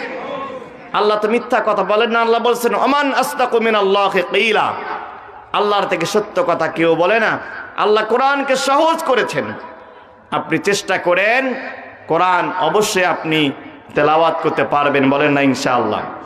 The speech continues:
কোনো একজন ব্যক্তি তার ছেলেকে বলছে, "সমুদ্রে ডালি নিয়ে যাও।" ডালি আপনারা বোঝেন তো, যে ডালিতে আমরা ধান সাধারণত রাখি,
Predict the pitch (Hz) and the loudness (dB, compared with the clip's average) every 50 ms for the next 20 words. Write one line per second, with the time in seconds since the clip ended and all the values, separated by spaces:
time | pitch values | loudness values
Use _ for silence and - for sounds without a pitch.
0 | - - - - - - - 214 233 254 262 254 - - 240 240 226 233 226 233 | -18 -18 -20 -20 -14 -4 -2 0 2 2 2 0 0 0 -2 0 0 0 -2 -2
1 | 226 - - 208 185 180 - 208 185 190 180 180 170 165 165 160 - 175 151 139 | -4 -2 0 0 0 0 0 0 0 0 0 0 0 0 0 0 0 0 0 0
2 | - - - - - - - - - - - - - - - - - - - - | -2 -4 -10 -18 -20 -20 -20 -20 -20 -20 -20 -20 -20 -20 -20 -20 -20 -20 -20 -20
3 | - - - - - - - - - - - - - - - - 180 214 240 240 | -20 -20 -20 -20 -20 -20 -20 -20 -20 -20 -20 -20 -14 -8 -4 0 0 2 2 0
4 | 196 240 240 220 208 190 185 202 208 220 214 214 202 190 170 160 147 123 110 110 | 0 0 0 2 2 2 0 2 2 0 0 0 0 0 2 2 0 0 -2 -4
5 | - - - - - - - - - - - - - - - - - - - - | -10 -14 -16 -18 -18 -20 -20 -20 -20 -20 -20 -20 -20 -20 -20 -20 -20 -20 -12 -4
6 | 131 160 170 190 202 196 196 196 196 190 190 190 185 185 180 190 196 180 160 - | -2 -2 0 2 2 0 0 0 0 0 0 2 2 2 2 2 2 2 2 0
7 | 156 131 - - - - - - - - - - - - - - - - - 143 | 0 0 0 -4 -10 -16 -18 -20 -20 -20 -20 -20 -20 -20 -20 -20 -20 -18 -8 -2
8 | 143 180 185 170 185 180 185 196 196 190 190 180 175 175 175 170 165 160 156 151 | 0 0 2 2 2 2 2 2 2 2 2 2 2 2 2 2 2 2 2 0
9 | - - - - - - - - - - - - - - - - - 123 131 170 | -4 -8 -12 -12 -12 -14 -16 -18 -20 -20 -20 -20 -20 -20 -20 -16 -12 -6 -2 0
10 | 165 170 175 175 170 165 151 - - - - - - 175 160 156 165 160 160 - | 0 2 0 0 0 -4 -6 -6 -8 -10 -10 -8 -4 -2 0 0 2 0 0 0
11 | 160 156 156 160 151 - - 151 143 139 | 0 0 0 0 -2 -4 -4 -4 -4 -4